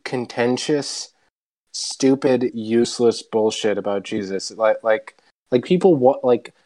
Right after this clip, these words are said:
people writing, like, full-length books for, like, thousands of years discussing whether, like, the nature of the, the Holy Trinity and how it can be that Jesus,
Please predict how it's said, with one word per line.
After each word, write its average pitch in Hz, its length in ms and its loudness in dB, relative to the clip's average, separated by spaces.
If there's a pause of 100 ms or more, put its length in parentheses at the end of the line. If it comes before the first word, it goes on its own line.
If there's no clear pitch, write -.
(160)
people 190 260 0
writing, 135 420 4
like, 117 280 -4 (500)
full-length 170 680 2
books - 580 0 (300)
for, 135 100 -4
like, 120 220 -2
thousands 131 680 0
of 117 140 -12
years 107 680 -6 (300)
discussing 123 680 -2
whether, 120 320 2
like, 113 360 -4
the 123 140 -2
nature 127 680 0 (360)
of 110 520 -2 (400)
the, 110 360 -2
the 120 80 -2
Holy 127 360 -2
Trinity 110 540 -4
and 98 120 -8
how 117 220 2
it 117 140 -4
can 117 180 -8
be 113 240 -2
that 107 240 -4
Jesus, 110 720 -6